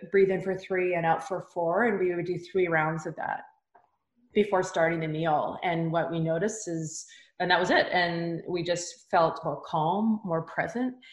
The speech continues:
and had really great conversations. We lit some candles. Like, we just enjoyed being there in that moment. And, and along the lines of eating, you know, like,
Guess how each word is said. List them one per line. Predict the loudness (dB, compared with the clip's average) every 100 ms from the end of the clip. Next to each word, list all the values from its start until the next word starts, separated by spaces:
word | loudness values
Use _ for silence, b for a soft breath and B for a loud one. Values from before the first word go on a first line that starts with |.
| B B -2
and | 0
had | 2 2 2
really | 0
great | 0 -2
conversations. | -4 -8 -6 -4 -2 0 0
We | -2
lit | -2 -4
some | -8
candles. | -8 -4 -2 -2 -2 -2 -4
Like, | -6 -4 -4
we |
just | -4 -6 -6
enjoyed | -6 -4 4 6 6 4 4 0 -8 B B B -16 -2
being | 0 2 2
there | 2 2
in |
that | 0 -2
moment. | -2 0 0 -2 -4
And, | -2 -2 -2 -4 -6
and | -4 -2 -2 -2 0
along | 4 4
the | 4
lines | 2 2 0
of | -2
eating, | -2 0 0
you | 0 0
know, | 0
like, | 2 2 0